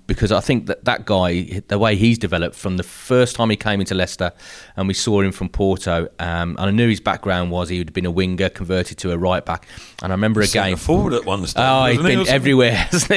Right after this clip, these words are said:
Speaker 1: he?
Speaker 2: Mm.
Speaker 1: Uh, he's even admitted to me playing goal as long as he got a game. But, um, I remember seeing at Bournemouth when the, the Leicester eventually lost four two, but they were four nil down until the last min-,
Speaker 2: Yeah.
Speaker 1: last few minutes.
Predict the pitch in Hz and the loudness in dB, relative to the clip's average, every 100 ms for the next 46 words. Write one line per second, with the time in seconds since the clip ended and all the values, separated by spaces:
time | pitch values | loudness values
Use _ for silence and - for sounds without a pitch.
0 | 170 - 190 185 151 113 120 127 139 135 | 0 0 -2 0 -2 0 2 4 4 6
1 | 143 113 117 110 - 113 117 131 117 113 | 6 4 4 2 0 2 4 4 2 4
2 | 131 147 107 98 95 101 87 92 90 95 | 4 6 4 2 2 2 2 0 0 0
3 | 120 - 127 117 104 - - - _ - | -2 2 4 4 0 -10 -20 -20 _ -2
4 | 127 147 135 139 135 117 101 113 113 98 | 2 2 2 2 4 4 4 4 4 4
5 | - 92 85 90 98 98 98 - 95 - | 2 0 -2 -4 -2 -2 -2 -2 -4 -2
6 | 98 87 - - 95 104 - 90 - - | -4 -6 -10 -10 -2 -2 0 -4 -4 -4
7 | 90 - 82 85 - 123 104 85 82 82 | -4 -4 -4 0 2 2 2 0 -2 -4
8 | 82 80 80 82 78 - 85 85 82 90 | -4 -6 -6 -4 -6 -6 -4 -2 -2 -2
9 | 92 85 85 | -4 -4 -6